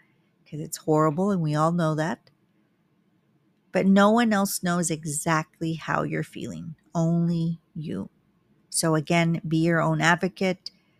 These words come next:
Make sure that your doctors are on the same page as you and that they listen to what you want and your goals. That is it for now. I love you all so very much. Thank you, thank you, thank you for always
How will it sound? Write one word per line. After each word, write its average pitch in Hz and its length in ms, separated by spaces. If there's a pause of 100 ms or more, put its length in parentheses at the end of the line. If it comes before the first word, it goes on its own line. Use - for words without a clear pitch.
(260)
Make 170 280
sure 170 320
that 165 180
your 156 120
doctors 156 500
are 147 220
on 156 200
the 151 100
same 147 320
page 156 360
as 143 180
you 175 500
and 160 120
that 156 140
they 160 120
listen 165 560
to 165 140
what 151 260
you 180 240
want 151 360
and 151 160
your 147 160
goals. - 580 (760)
That 170 180
is 170 140
it 156 120
for 190 160
now. 202 420 (460)
I 180 80
love 190 340
you 202 160
all 190 140
so 185 220
very 170 240
much. 165 320
Thank - 280
you, 196 80
thank 170 300
you, 160 60
thank 160 260
you 160 80
for - 240
always 170 640